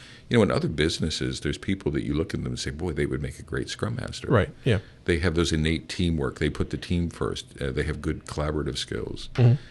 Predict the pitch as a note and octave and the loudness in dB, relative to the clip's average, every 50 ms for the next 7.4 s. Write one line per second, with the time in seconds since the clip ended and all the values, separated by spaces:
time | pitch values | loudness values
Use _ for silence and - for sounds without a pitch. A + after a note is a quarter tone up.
0 | - - - - D#2 E2 F2 E2 - F2+ D#2+ D2 C#2+ C#2 C2 - - - - D3+ | -16 -8 -4 -2 0 2 0 2 2 2 0 0 0 -2 -4 -6 -6 -6 -6 -4
1 | - - - - - - D#2 D2+ - - - - C#2+ D2+ E2 - - - C#2+ C#2+ | -4 -4 -4 -4 -2 -2 -4 -4 -4 -8 -12 -12 -10 -10 -8 -6 -4 -4 -4 -2
2 | D2+ - G2+ B2+ - - - D2+ - - D2 C#2 - - - D#2 D2 - - D#2 | -2 0 0 -2 -2 -2 -4 -4 -2 -2 -4 -4 -4 -4 -6 -6 -4 -4 -4 -4
3 | D2+ D2 - - - A2+ C#3 C#3+ A2+ F#2+ E2 - - - - - - - - - | -6 -6 -6 -2 2 2 2 2 2 -2 -6 -10 -14 -18 -20 -20 -20 -20 -14 -8
4 | - F2+ D2+ D#2 E2 E2+ E2+ E2 D#2 D#2+ D#2 D#2 D2+ D#2 C#2 C2+ C#2+ C#2 C2+ E2+ | -4 -2 0 0 0 0 2 2 2 2 2 2 0 0 -2 -2 -2 0 0 0
5 | G#2+ - - - B1+ B1 A#1+ - - - - - - - - - - B2+ D3+ D#3 | 0 0 -2 -4 -4 -2 -4 -6 -8 -10 -14 -18 -18 -18 -10 -4 0 2 2 2
6 | E3 B2+ A#2 A2 A2+ - F#2 D2 - - - G2+ G#2 G#2+ F2+ D#2 C#2 - - - | 2 2 2 2 0 -2 -4 -6 -6 -4 -2 -2 0 0 -2 -4 -4 -6 -6 -6
7 | A#1+ - - F2+ - - - | -4 -4 -4 -4 -6 -8 -10